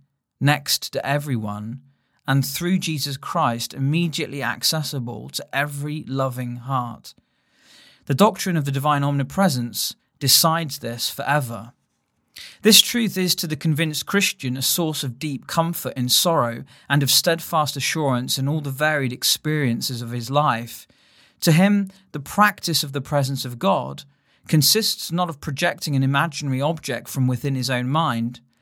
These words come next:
and then seeking to realize its presence. It is rather to recognize the real presence of the one whom all sound theology declares to be already there,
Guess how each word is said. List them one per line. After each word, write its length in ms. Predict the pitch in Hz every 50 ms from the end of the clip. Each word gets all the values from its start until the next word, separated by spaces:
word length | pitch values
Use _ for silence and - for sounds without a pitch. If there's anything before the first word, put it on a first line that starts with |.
| _ _
and 140 | - 135 143
then 100 | 139 135
seeking 460 | 135 139 - 160 156 151 - 143 123
to 120 | - - 120
realize 600 | 127 143 165 180 202 185 127 110 110 113 110 -
its 120 | - -
presence. 800 | - - 117 110 110 110 113 113 113 - - - - - - - _ _ _ _ _ _ _ _ _ _ -
It 100 | 170 165
is 160 | 165 143 160
rather 320 | 185 208 226 214 185 180 151
to 140 | - 160 147
recognize 600 | 147 175 185 190 - 175 143 143 143 135 135 131
the 100 | 143 131
real 360 | 127 135 170 190 190 185 180
presence 560 | 185 - - 185 180 151 - 127 123 - - 151
of 100 | 131 123
the 80 | 135
one 500 | 131 135 156 165 147 127 117 110 107 - - _ _ _ _ _ _ _ _ - _ _ _ _ _ _ _ _ -
whom 220 | - 160 156 170
all 220 | 180 185 190 202 196
sound 500 | - - - 185 185 185 190 196 196 190
theology 500 | - 165 160 165 160 160 151 135 143 139
declares 840 | 135 - - 143 127 - - 175 175 160 147 127 120 123 127 - -
to 120 | - 139
be 180 | 120 139 135 139
already 440 | 151 147 143 151 156 156 151 143
there, 460 | 143 165 180 175 131 104 98 123 -